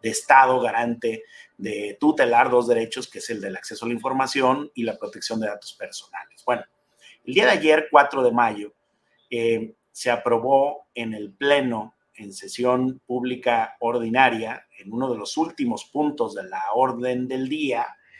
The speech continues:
que metieron, este, faltando unos minutos para arrancar, eh, que estos dos excomisionados del is-, del inai, eh, Óscar Guerra Ford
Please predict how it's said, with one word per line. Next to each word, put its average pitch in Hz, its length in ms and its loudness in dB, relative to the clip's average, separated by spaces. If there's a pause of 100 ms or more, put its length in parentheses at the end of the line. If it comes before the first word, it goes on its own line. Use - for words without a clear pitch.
(140)
que 120 100 -6
metieron, 135 680 0 (260)
este, 104 600 -14 (440)
faltando 135 400 -6
unos 127 200 -2
minutos 127 420 -4
para 117 200 -2
arrancar, 143 540 2 (600)
eh, 123 420 -4 (400)
que 139 320 -2
estos 170 480 -4
dos 160 540 4
excomisionados 123 1200 -4
del 117 140 -6
is-, - 260 -14
del 117 280 -4
inai, 131 340 0 (260)
eh, - 280 -20
Óscar 117 360 -8
Guerra 113 280 -8
Ford 131 320 -2